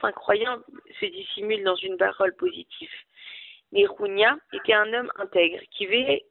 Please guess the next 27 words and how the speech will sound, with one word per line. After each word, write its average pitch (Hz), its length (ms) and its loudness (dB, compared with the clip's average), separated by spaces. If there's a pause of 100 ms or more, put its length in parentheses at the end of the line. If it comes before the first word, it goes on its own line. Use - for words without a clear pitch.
(200)
veillait 240 340 0
à 233 60 -2
préparer 208 480 0
de 196 100 -4
l'eau 190 240 0 (300)
pour - 220 -12
tous - 120 -4
les 113 120 -2
pèlerins. - 500 0 (640)
Un 180 120 2
jour, 240 240 -4
sa 190 140 2
fille 233 180 -6
tomba 202 300 -2
dans 196 200 -6
un 175 100 -6
puits. 247 300 -2 (380)
Aussitôt, 262 560 0 (200)
Rabbi 214 360 2
Hanina 220 340 2
ben 208 160 0
Dossa 202 440 2
énonça 214 420 0
les 233 140 -2
mérites 196 340 0
de 202 80 0
Ne-, 208 280 4